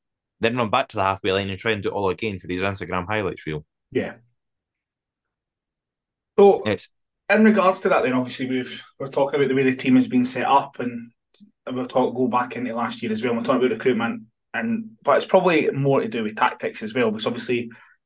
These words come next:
Speaker 2: last year, obviously he's had Nisbet, he's took Porteous, Porteous left halfway through the season, he still had Nisbet.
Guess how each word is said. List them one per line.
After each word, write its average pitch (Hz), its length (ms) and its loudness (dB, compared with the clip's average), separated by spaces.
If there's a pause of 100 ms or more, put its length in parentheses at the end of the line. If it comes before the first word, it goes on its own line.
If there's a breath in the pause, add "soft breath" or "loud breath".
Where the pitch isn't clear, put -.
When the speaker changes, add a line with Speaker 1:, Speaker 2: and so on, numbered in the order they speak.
(520 soft breath)
Speaker 2:
last 147 300 0
year, 156 260 2 (400)
obviously - 320 -8
he's 127 80 -6
had 131 200 0
Nisbet, 139 520 2
he's 127 160 -10
took 127 220 -6
Porteous, 165 380 0
Porteous 160 440 -4
left 131 200 -2
halfway 127 260 -4
through 123 200 -8
the 117 40 -6
season, 113 500 2 (120)
he - 60 -14
still 170 220 2
had 131 120 2
Nisbet. 127 380 0